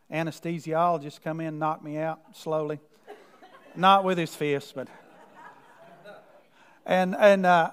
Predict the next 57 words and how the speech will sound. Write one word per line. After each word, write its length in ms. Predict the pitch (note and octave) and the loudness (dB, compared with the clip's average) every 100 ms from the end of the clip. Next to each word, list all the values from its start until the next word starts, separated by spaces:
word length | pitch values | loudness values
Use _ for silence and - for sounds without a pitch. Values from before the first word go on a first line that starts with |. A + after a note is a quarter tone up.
| - | -2
I'm 240 | G3 C4 D#4+ | 2 4 6
one 160 | D4 | 4
of 60 | A#3+ | 6
those 200 | G#3 F3+ | 4 2
people 300 | G#3+ G#3+ E3+ | 0 0 -2
that 140 | E3+ | -6
says, 360 | - F#3 F3+ D#3+ | -4 -2 0 -2
and 120 | F3 | -6
you 100 | G#3 D4+ | -2 -2
all, 280 | C#4 A3+ - | -2 -4 -8
you've 240 | G3+ G#3 | -10 -6
heard 180 | G#3 F#3+ | -2 -2
me 120 | F3+ - | -4 -10
talk 300 | - B3 - | -6 -4 -4
like 220 | C#3 - | -6 -8
this 160 | D3 B2+ | -12 -12
probably. 400 | - C#3+ C3+ B2+ - _ _ _ - | -6 -4 -4 -8 -14 _ _ _ -2
I 140 | E3+ | -2
said, 380 | E3+ F3 E3 D3+ | 0 -2 -2 0
uh, 320 | C#3+ C#3 C#3+ - | 0 0 -6 -12
they 160 | G3 E3 | -10 -8
said, 260 | - F3+ E3 | -6 -8 -6
"Well, 220 | E3 F3+ G#3 | -8 -10 -6
what 160 | F#3 | -4
do 80 | G#3+ | -4
you 100 | G#3+ | -4
need 200 | G#3 G3 | -6 -6
to 40 | |
know?" 80 | G3 | -4
I 120 | G3 | -2
said, 120 | A3 C4 | -2 -4
"I 60 | |
don't 140 | C#4 B3+ | -6 -8
need 100 | G#3+ | -8
to 60 | |
know 100 | G#3 | -8
nothing. 340 | G#3+ B3+ B3+ F3+ _ _ _ _ | -8 -8 -12 -18 _ _ _ _
You 160 | A3 A#3+ | -12 -10
know 260 | A3 A#3 | -8 -6
what 300 | G#3+ G#3 G3 | -4 -4 -4
you're 100 | G3+ | -6
doing. 320 | F#3+ G3+ A3 A3+ | -6 -6 -6 -6
You 100 | A#3 | -6
do 120 | G#3+ | -6
your 240 | G#3 G3+ | -6 -8
job. 480 | F3+ F#3+ F#3+ G#3 G#3 - | -4 -2 0 -2 -8 -12
I'll 140 | F3 F#3 | -10 -10
stay 220 | - G3+ | -8 -8
in 80 | G3 | -6
my 200 | G3 G3 | -6 -6
lane. 360 | G2 G2 G#2 | -6 -8 -10
You 80 | G3 | -12
stay 260 | - - F2+ | -14 -12 -8
in 60 | F3+ | -8
<laughs> 100 | D#3+ | -8
yours." 340 | - F3+ - - _ _ _ - - _ | -10 -14 -18 -20 _ _ _ -20 -20 _
So, 420 | - F#3+ F#3+ F#3 | 2 4 4 0